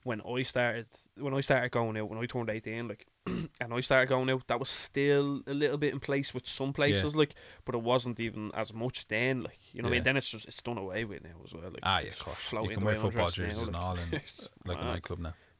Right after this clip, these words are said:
Speaker 1: Mad, mad
Speaker 2: Well,
Speaker 1: stuff,
Speaker 2: if there
Speaker 1: bro.
Speaker 2: is a nightclub left in Dublin, I don't even know if there is a nightclub in Dublin anymore.
Speaker 1: <laughs> No, there's not.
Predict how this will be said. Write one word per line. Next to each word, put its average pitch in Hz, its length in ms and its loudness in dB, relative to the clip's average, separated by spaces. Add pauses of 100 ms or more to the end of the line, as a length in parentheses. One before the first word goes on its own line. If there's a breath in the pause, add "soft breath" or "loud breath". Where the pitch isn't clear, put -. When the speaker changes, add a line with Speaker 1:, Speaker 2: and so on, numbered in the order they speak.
Speaker 1:
Mad, 101 300 -8 (340)
mad 113 360 -8
Speaker 2:
Well, 92 160 4
Speaker 1:
stuff, 85 80 -2
Speaker 2:
if - 60 -8
there 92 120 -2
Speaker 1:
bro. 92 40 0
Speaker 2:
is - 200 0
a - 40 0
nightclub - 340 -4
left - 260 -6
in 87 60 -6
Dublin, 82 280 -6
I - 60 4
don't 95 140 0
even 98 100 -2
know 98 120 2
if 92 40 -4
there 95 160 0
is 95 80 2
a 101 60 4
nightclub 98 400 0
in 98 80 0
Dublin 98 280 0
anymore. 95 340 -2
Speaker 1:
<laughs> - 400 -16
No, - 180 -2
there's 117 160 -6
not. 110 140 -2